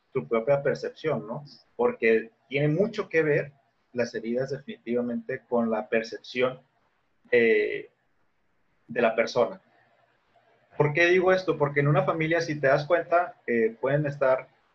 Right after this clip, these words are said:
tres hermanos criados por el mismo papá, por la misma mamá. Sin embargo,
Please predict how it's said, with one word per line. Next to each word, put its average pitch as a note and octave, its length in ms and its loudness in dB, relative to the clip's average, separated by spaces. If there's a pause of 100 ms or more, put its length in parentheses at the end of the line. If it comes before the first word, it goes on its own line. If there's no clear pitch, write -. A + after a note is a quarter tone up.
(100)
tres D3 220 4
hermanos D3 580 2 (380)
criados C3 520 2 (220)
por A#2 200 2
el A2 240 -6
mismo D3 340 -4
papá, D3 560 2
por G#2+ 160 -2
la G#2 80 -4
misma D3 340 -4
mamá. D3+ 540 0 (640)
Sin C#3 200 0
embargo, C#3+ 640 4